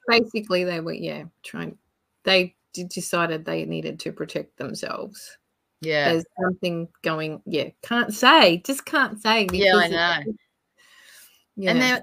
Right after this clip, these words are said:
Speaker 2: they were saying, "Are they real?" Like, and then I'm thinking, "What? Who do, who are they asking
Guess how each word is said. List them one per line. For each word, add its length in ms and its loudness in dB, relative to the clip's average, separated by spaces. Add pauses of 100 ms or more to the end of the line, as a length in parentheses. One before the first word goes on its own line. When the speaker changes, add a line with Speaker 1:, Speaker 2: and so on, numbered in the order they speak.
Speaker 2:
they 60 4
were 80 2
saying, 500 -2 (560)
"Are 140 -2
they 220 -2
real?" 420 -2 (440)
Like, 260 -4 (600)
and 160 0
then 160 -2
I'm 200 0
thinking, 420 -8 (160)
"What? 380 -6 (1000)
Who 300 0
do, 140 0
who 200 0
are 80 -2
they 240 -2
asking 600 -4